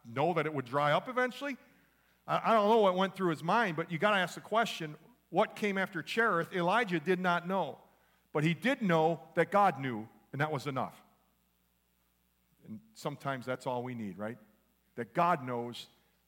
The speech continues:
that's enough, 'cause he's a good God. He knows our future, and he knows what we need. And God tells Elijah,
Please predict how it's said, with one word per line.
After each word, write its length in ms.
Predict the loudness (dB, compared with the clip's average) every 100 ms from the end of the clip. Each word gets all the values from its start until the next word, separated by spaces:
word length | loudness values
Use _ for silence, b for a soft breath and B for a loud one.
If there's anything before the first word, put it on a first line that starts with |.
| 0
that's 260 | 0 0
enough, 460 | -6 -6 -6 -10 -20 _ _ _ _ _ _ _
'cause 160 | -12 -10
he's 160 | -8 -8
a 60 |
good 220 | -6 -6
God. 320 | -2 -4 -4 -10 _ _ _ _ _ _ _ _
He 160 | 0 2
knows 240 | 4 4
our 80 | 0
future, 540 | 0 -2 -2 -2 -4 -6 -16 _ _ _ _ _ _ 0
and 100 | 2
he 140 | 4
knows 260 | 4 2 0
what 160 | 0
we 120 | 0
need. 380 | 0 -2 -4 -8 -20 _ _ _ _ _ _ _ _ _ _ _ _ _
And 120 | -10
God 320 | 2 4 4 2
tells 320 | 2 2 2
Elijah, 640 | 2 4 2 0 -4 -6